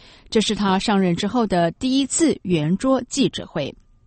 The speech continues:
骆家辉在回答美国之音记者提问的时候说，一些迹象显示美国经济逐渐好转，包括房屋销售量与股价逐渐爬升，利率下降，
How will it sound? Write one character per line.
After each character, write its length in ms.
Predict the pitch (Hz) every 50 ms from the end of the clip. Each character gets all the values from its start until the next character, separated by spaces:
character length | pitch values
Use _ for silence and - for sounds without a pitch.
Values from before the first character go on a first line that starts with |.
| _ _ _ - - - - -
骆 140 | - 208 190
家 160 | - 202 190
辉 300 | 190 - 214 208 208 214
在 280 | 202 - 202 185 175 175
回 240 | - - 165 170 180
答 280 | - 165 156 165 180
美 200 | - 180 170 160
国 220 | 151 165 156 156 160
之 160 | - 214 208
音 160 | 214 220 208
记 180 | - - 277 220
者 240 | - 196 165 156 147
提 220 | - - - 156
问 200 | 156 202 262 254
的 100 | 202 147
时 140 | 147 - 160
候 160 | 160 170 156
说， 360 | - - 208 208 214 220 - - - - - - - -
一 80 | 254
些 320 | 226 - - 220 208 208 208
迹 200 | - - 254 262
象 260 | 220 - 262 226 196
显 320 | 175 - - 190 160 131 143
示 320 | - - - 240 190 180 - - - - - -
美 140 | - 202 196
国 120 | 185 208
经 300 | 220 - - 311 311 311
济 240 | - - 285 233 208
逐 240 | 185 - 185 180 190
渐 220 | - 320 294 214
好 240 | 185 165 143 143 160
转， 280 | - - 208 175 151 - - _ _ _ _
包 120 | - 190 180
括 320 | - - 226 196 170 147 - - - - - -
房 240 | - 220 196 208 247
屋 180 | 262 262 269
销 220 | 247 - 269 262 277
售 180 | - 311 294
量 260 | 262 262 247 214 190
与 220 | - 165 170 170 180
股 260 | - - 196 160 151
价 300 | 135 - 262 254 226 175
逐 260 | 170 - - 170 160
渐 240 | 160 - 226 202 165
爬 240 | 160 - - 143 156
升， 320 | - - 226 226 233 247 - _ _ _ -
利 160 | - 190 185
率 160 | 185 180 170
下 240 | - - 180 165 156
降， 320 | - 226 208 190 - -